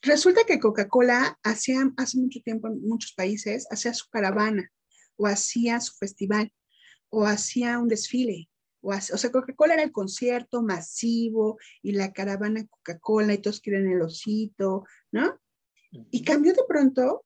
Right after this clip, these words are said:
Speaker 1: o sea, modificó esto que era para todo mundo, y después nos dio una lata, ¿no? Con tu nombre. Todos queríamos nuestra Coca, por supuesto. Pero cambió a algo que era, a ver,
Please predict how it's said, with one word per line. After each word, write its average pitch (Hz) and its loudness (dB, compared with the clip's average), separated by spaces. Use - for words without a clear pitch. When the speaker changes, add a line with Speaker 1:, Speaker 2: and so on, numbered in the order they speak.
Speaker 1:
o - -12
sea, 262 2
modificó 254 6
esto 415 0
que 349 -2
era 339 0
para 190 0
todo 247 0
mundo, 196 0
y 240 4
después 226 4
nos 262 6
dio 233 2
una 226 4
lata, 160 -2
¿no? 320 -6
Con 190 -8
tu 190 -6
nombre. - -8
Todos 247 -4
queríamos 180 -4
nuestra 165 -10
Coca, - -12
por - -10
supuesto. - -20
Pero 262 4
cambió 311 8
a 330 6
algo 277 2
que 240 4
era, 247 0
a 202 0
ver, 202 4